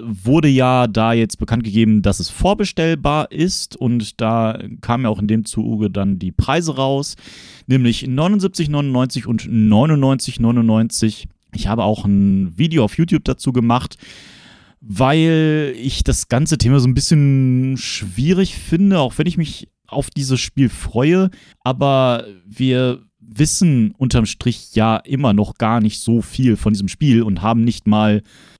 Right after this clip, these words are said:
äh, weiß ich nicht, eine Minute zusammenhängendes Gameplay von dem Ding gesehen oder mal eine Sekunde aus diesem Spiel,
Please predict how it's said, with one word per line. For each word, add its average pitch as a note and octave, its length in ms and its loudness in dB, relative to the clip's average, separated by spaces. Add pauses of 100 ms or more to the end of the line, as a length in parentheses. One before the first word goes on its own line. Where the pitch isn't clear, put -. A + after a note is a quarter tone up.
äh, B2+ 60 -2
weiß A#2 540 0
ich G#2 120 -2
nicht, G2+ 240 -2
eine B2+ 220 0
Minute A#2+ 580 2
zusammenhängendes A#2 800 0
Gameplay A#2+ 400 0
von F2+ 140 -6
dem E2+ 140 -4
Ding F2+ 160 -4
gesehen F#2 540 -2 (160)
oder F#2+ 480 -2 (100)
mal G#2 400 -2 (520)
eine F3 280 2
Sekunde A2 640 2
aus F#2 160 -2
diesem G#2 180 -2
Spiel, C3 380 2